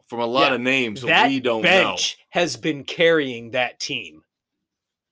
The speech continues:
Speaker 1: And a coach that nobody knows in Darvin Ham.
Speaker 2: Yeah. No, I, your major players,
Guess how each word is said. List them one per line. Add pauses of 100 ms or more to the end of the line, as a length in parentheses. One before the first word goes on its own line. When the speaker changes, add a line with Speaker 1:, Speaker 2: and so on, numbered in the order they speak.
(180)
Speaker 1:
And
a
coach
that
nobody
knows
in
Darvin
Ham. (320)
Speaker 2:
Yeah. (400)
No,
I, (520)
your
major
players,